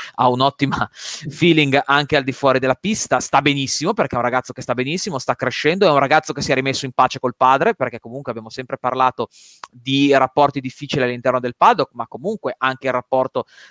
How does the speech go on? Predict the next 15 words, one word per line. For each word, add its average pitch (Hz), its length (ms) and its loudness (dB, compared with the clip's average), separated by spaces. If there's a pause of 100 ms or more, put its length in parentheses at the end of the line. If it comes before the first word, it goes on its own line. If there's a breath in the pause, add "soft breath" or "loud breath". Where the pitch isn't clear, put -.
tra 127 140 0
Max 123 280 -2
e 123 80 -6
Jos 175 480 -2
è - 80 -16
sempre 127 600 -4
stato - 800 0 (120)
buono 160 560 4
da 156 100 2
quando 147 200 -4
è - 20 -2
arrivato 151 200 -2
in 143 60 -14
Formula 147 360 -6
uno, 202 500 -4